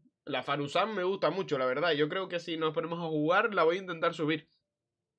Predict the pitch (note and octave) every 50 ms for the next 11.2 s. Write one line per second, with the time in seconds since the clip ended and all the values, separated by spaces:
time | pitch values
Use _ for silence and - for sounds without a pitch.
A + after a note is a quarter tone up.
0 | _ _ - - C3+ C3+ D3+ D#3 D#3 G3+ G#3 G3+ G3+ G3 - - D3+ E3 - B2
1 | C3 A2+ A#2+ D3 D#3+ C#3 A#2 G#2 G#2 B2 - _ _ _ _ _ _ _ _ _
2 | _ _ _ _ _ _ _ _ _ - E3+ A3 F#3+ D3+ D3+ D3 G3+ A#3 G#3 E3+
3 | - - - - _ _ - - G#3+ B3 B3+ B3 - - _ _ _ _ _ _
4 | _ _ _ - A#3+ B3 A#3 G3+ E3+ D#3 E3+ D#3 D#3 F3 F#3 G#3 A3 A3 A3+ A#3
5 | A#3+ B3 A3+ B3 B3+ G#3 F#3+ F3+ F#3 A3 A3 A3 - G3 - - F#3+ G#3 G#3 G#3+
6 | G#3 G3+ G#3+ A3+ A#3 A#3 A3 A#3 A3+ A3+ _ _ - G3 G#3+ G#3+ G#3+ - _ -
7 | G3 G3+ A3+ A#3+ A#3 B3+ B3 A#3 - - - A3+ A3+ B3+ B3 B3 - B3+ C4 B3+
8 | - - - A#3 G#3+ A#3 C4 B3 - - - A#3 A#3+ A#3 C4 A#3+ - - A#3 A#3
9 | A#3 C4 C4 A#3 A#3 F3+ D#3+ E3+ F3+ G#3 G#3+ F#3 E3+ E3 E3 F#3 F3 C3+ G#2+ -
10 | - - D3+ C#3+ C#3 - D3+ D3 E3 F#3+ - - G3 D#3+ D3 D3 D3 B2 A2+ A2
11 | B2+ E3 G3+ -